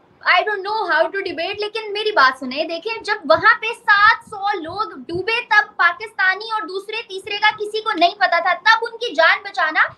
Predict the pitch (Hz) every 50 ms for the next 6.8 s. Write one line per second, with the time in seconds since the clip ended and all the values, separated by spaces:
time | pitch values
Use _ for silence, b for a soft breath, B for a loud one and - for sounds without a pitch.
0 | _ _ _ - 480 523 587 571 - - 381 427 415 427 415 403 415 - 403 330
1 | 339 339 370 392 392 392 403 359 311 269 - 392 403 427 480 494 494 494 427 381
2 | 370 339 403 403 - 427 403 392 403 403 403 415 440 523 494 494 415 339 370 381
3 | 370 381 370 - 381 349 277 349 320 320 330 359 427 480 466 466 466 440 403 415
4 | 427 427 403 370 349 349 311 339 339 - 349 349 349 427 453 466 415 359 359 359
5 | 370 - 415 440 480 b b b b b b 262 330 320 311 - - 359 370 381
6 | 294 - _ _ _ _ _ _ 247 247 349 466 554 539 - _